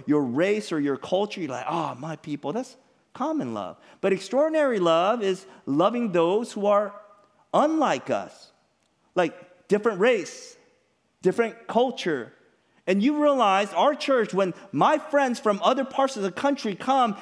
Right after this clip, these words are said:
and look at you guys, are like, "This doesn't make sense.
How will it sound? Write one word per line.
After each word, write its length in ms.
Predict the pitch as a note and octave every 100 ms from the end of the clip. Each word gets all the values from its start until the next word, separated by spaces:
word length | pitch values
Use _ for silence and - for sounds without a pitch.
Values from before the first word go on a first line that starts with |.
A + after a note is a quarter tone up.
| -
and 240 | E3+ F3+ F3+
look 220 | D4 B3
at 200 | G#3 F3+
you 140 | C#4+
guys, 300 | A#3 A3 G#3
are 80 | F#3+
like, 240 | F3+ D#3 - - _ _
"This 220 | A#3 E4 -
doesn't 340 | B3+ B3 B3+
make 200 | A#3+ A3+
sense. 440 | - D4+ C#4+ C3+